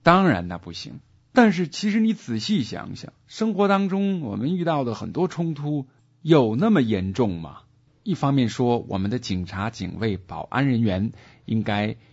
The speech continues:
有礼貌的文明执法。可是我总觉着这是一个无比漫长的工程，不可能明早上天亮了，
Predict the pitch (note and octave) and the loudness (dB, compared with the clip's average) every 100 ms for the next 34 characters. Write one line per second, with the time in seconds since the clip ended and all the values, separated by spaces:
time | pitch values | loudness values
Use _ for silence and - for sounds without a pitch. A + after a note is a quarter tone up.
0 | _ - A2+ E3+ B2+ - C#3+ C3 F#2 - | _ 0 0 2 -2 -2 0 0 -2 -8
1 | - - G2+ A2 F3+ G2 F#2 - - - | -14 -8 -4 0 0 0 -4 -10 -14 -14
2 | - _ _ _ _ - G#3+ G#3+ G#3+ D3+ | -16 _ _ _ _ 4 8 10 8 6
3 | G#2 G2 G2+ D#3+ D#3 D#3 B2+ C3 D#3 C#3 | 2 2 2 2 2 0 -2 -2 0 0
4 | A2+ D3+ D3+ G#2+ G2+ D#3 G#2+ - F#2+ G2 | 0 -4 -2 -2 0 0 -2 -4 -6 -4
5 | F#2 A2+ G#2+ - - C#3 C#3+ _ _ - | -2 -2 -2 -6 -14 -16 -18 _ _ -4
6 | G3+ - G2 A2 D3 D#3+ D#3 F#2 G#2 - | -2 0 2 4 4 4 2 0 -2 0
7 | F3+ F3 D3+ G2+ F2+ E2 | 2 4 2 2 -2 -6